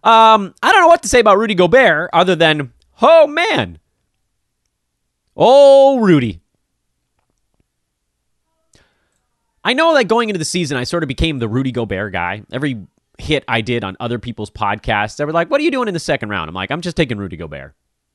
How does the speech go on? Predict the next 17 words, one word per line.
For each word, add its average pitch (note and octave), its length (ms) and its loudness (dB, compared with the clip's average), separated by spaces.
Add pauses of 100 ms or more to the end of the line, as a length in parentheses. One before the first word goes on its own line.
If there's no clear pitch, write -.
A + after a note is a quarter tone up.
(440)
'Cause A#2 120 -8
I'm D#3 120 -2
tired E3 280 0
of G#2+ 200 -10 (260)
messing B2 380 -8
around G2 260 -8
in F2 40 -16
the E2+ 60 -14
second D#2 300 -14
round. D2 240 -18 (680)
Everybody's D3+ 360 0
trying D3+ 140 0
to B2 80 -8
figure C#3 200 -2
out A2+ 120 -2
who C3+ 160 -2
that A#2 220 -4